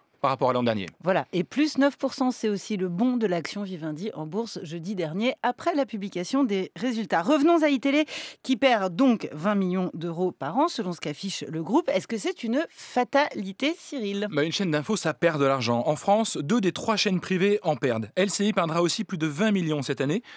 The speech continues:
Speaker 1: mais c'est le choix de sa maison mère, de T-, T F un, investir, en recrutant par exemple des pointures comme Yves Calvi ou en nommant Thierry Tuillier
Speaker 2: Mhm.
Speaker 1: à la direction. Pourtant, les moyens de T F un sont loin, très loin même de ceux de Canal plus et de Vivendi. Jugez plutôt,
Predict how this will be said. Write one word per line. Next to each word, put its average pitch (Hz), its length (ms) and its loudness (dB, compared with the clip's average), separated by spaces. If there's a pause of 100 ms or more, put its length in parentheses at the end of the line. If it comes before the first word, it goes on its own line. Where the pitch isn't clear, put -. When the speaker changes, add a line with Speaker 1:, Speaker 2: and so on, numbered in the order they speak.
(220)
Speaker 1:
mais 202 100 0
c'est 190 120 0
le 151 40 -2
choix 196 160 2
de 147 60 -2
sa 139 160 -2
maison 139 240 2
mère, 147 280 2
de 135 60 -6
T-, 127 220 0
T 135 260 2
F - 120 -6
un, 190 180 2 (260)
investir, 160 560 0 (220)
en 104 80 -4
recrutant 123 340 -2
par 117 160 -2
exemple 135 240 0
des 123 100 0
pointures - 380 0
comme 120 140 0
Yves 117 140 -2
Calvi 151 500 2
ou 147 180 2
en 127 240 2
nommant 139 380 2
Thierry 139 240 0
Tuillier 143 340 0 (120)
Speaker 2:
Mhm. 175 120 -2
Speaker 1:
à 156 60 0
la 135 80 2
direction. 139 500 -2 (400)
Pourtant, 220 280 -2
les 165 120 0
moyens 147 240 0
de - 20 -16
T 127 160 0
F - 80 -4
un 170 80 0
sont 170 180 0
loin, 202 340 2
très 214 240 -2
loin 247 280 4
même 202 360 2 (140)
de 147 160 -2
ceux 170 160 -2
de 147 160 0 (720)
Canal 147 240 2
plus 175 160 -2
et 147 40 2
de 143 80 2
Vivendi. 147 560 2 (240)
Jugez 151 300 0
plutôt, 165 400 0